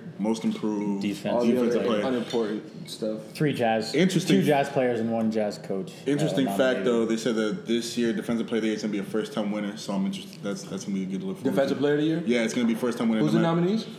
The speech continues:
Speaker 1: Anthony Davis, Joel Embiid, and
Speaker 2: Gobert.
Speaker 1: Yep. So it's gonna be a first time
Speaker 2: Whoever
Speaker 1: winner.
Speaker 2: wins is gonna be their first time.
Speaker 3: I definitely think it should go to Gobert, but we'll get into that a little later.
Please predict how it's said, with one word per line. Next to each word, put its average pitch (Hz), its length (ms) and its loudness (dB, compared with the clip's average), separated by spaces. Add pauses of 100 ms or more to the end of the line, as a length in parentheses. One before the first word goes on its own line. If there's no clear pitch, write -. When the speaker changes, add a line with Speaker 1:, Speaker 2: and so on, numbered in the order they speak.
(400)
Speaker 1:
Anthony 123 320 2
Davis, 131 560 2 (140)
Joel 113 240 2
Embiid, 123 760 2
and 110 500 0 (320)
Speaker 2:
Gobert. 95 360 -6 (180)
Speaker 1:
Yep. 101 260 -4 (440)
So 113 120 -2
it's 101 100 -4
gonna 107 100 0
be 104 60 0
a 98 40 -2
first 110 240 -2
time 110 100 -2
Speaker 2:
Whoever 120 260 2
Speaker 1:
winner. 110 100 2
Speaker 2:
wins 113 180 2
is 95 120 -8
gonna 95 120 -4
be 95 100 -4
their 92 140 -8
first - 300 -12
time. - 120 -8
Speaker 3:
I 120 80 -2
definitely 127 440 0
think 110 180 -2
it 110 40 -4
should 107 160 -4
go 107 100 0
to 98 60 -2
Gobert, 101 380 -2
but 101 80 -4
we'll 104 120 -2
get 104 140 -4
into 98 220 -8
that 101 120 -6
a 95 60 -6
little 92 220 -6
later. 95 260 -8